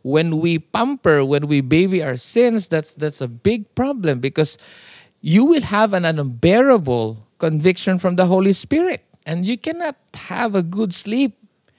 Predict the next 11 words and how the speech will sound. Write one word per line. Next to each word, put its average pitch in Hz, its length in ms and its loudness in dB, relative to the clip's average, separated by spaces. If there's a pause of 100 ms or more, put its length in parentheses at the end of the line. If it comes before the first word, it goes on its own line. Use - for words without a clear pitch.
(260)
because 208 380 -2
you 226 160 0
will 226 200 -4
be 220 160 -2
reminded 220 720 0
of 131 220 -8
these 131 160 -6
sins 120 400 -14
unless 160 480 -6
you 170 100 -2
repent. 185 640 0